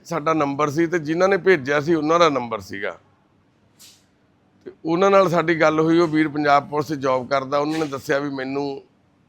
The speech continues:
ਇਹ ਬੰਦਾ ਮਿਲਿਆ ਤੇ ਇਹਦੀ ਮੈਂ ਪ੍ਰੋਬਲਮ ਦੇਖ ਕੇ ਵੀ ਇਹਦੇ ਮੂੰਹ ਦੇ ਵਿੱਚ ਬਹੁਤ ਵੱਡਾ ਜ਼ਖਮ ਆ ਤੇ ਇਹ ਤੰਬਾਕੂ ਲਾਉਂਦਾ ਸੀਗਾ, ਜਿਹਦੇ ਕਰਕੇ ਇਹਨੂੰ ਪ੍ਰੋਬਲਮ ਆ ਗਈ। ਤੇ ਜਦੋਂ ਬਾਪੂ ਸਾਡੇ ਕੋਲ ਆਇਆ, ਜਦੋਂ ਅਸੀਂ ਬਾਪੂ ਦੇ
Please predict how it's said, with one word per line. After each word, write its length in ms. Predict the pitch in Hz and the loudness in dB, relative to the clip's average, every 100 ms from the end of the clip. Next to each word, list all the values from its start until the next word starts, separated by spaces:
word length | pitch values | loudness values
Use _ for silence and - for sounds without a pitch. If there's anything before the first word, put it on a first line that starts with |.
| _ _ _ _ _ _ _ _ | _ _ _ _ _ _ _ _
ਇਹ 60 | 147 | -6
ਬੰਦਾ 280 | 135 135 139 | -4 -2 0
ਮਿਲਿਆ 420 | 127 120 127 135 - _ _ _ _ _ - | 0 0 2 0 -2 _ _ _ _ _ -12
ਤੇ 60 | 131 | -8
ਇਹਦੀ 220 | 139 143 | -6 -4
ਮੈਂ 180 | 147 143 | -2 -4
ਪ੍ਰੋਬਲਮ 420 | 127 135 131 131 | -2 -2 -2 -4
ਦੇਖ 260 | 127 127 120 | -4 -4 -4
ਕੇ 300 | - 135 127 - _ _ _ - | -2 -2 -2 -8 _ _ _ -4
ਵੀ 100 | 139 | 0
ਇਹਦੇ 140 | 147 | 2
ਮੂੰਹ 300 | 131 127 165 | 0 0 0
ਦੇ 100 | 160 | 0
ਵਿੱਚ 240 | 143 139 135 | -2 -4 -6
ਬਹੁਤ 280 | 120 156 160 | -2 -2 0
ਵੱਡਾ 280 | 147 123 | -2 -2
ਜ਼ਖਮ 400 | 120 117 110 123 123 | -4 -6 -6 -6 -8
ਆ 80 | - _ _ _ _ _ _ _ _ _ _ _ _ _ _ _ | -10 _ _ _ _ _ _ _ _ _ _ _ _ _ _ _
ਤੇ 80 | - - | -12 -6
ਇਹ 100 | 160 | -6
ਤੰਬਾਕੂ 460 | 151 151 143 156 | -2 0 0 0
ਲਾਉਂਦਾ 340 | 151 135 131 131 | 0 0 0 0
ਸੀਗਾ, 500 | 143 147 156 151 - _ _ 131 | 0 2 2 0 -8 _ _ -6
ਜਿਹਦੇ 200 | 143 156 | -4 -2
ਕਰਕੇ 380 | 151 135 139 | -2 -2 -6
ਇਹਨੂੰ 180 | 147 160 | -4 -4
ਪ੍ਰੋਬਲਮ 360 | 147 131 123 120 | -2 -2 -2 -2
ਆ 80 | 104 | -4
ਗਈ। 180 | 92 80 _ _ _ _ _ _ _ _ _ | -6 -14 _ _ _ _ _ _ _ _ _
ਤੇ 60 | 147 | -4
ਜਦੋਂ 200 | 151 165 | -2 0
ਬਾਪੂ 300 | 156 151 165 | 0 -2 -2
ਸਾਡੇ 260 | 156 147 151 | -2 -2 0
ਕੋਲ 140 | 160 | 2
ਆਇਆ, 100 | 165 | 4
ਜਦੋਂ 220 | 160 160 | 2 0
ਅਸੀਂ 120 | 151 | 0
ਬਾਪੂ 320 | 160 156 139 | 0 -2 -2
ਦੇ 120 | 160 | 0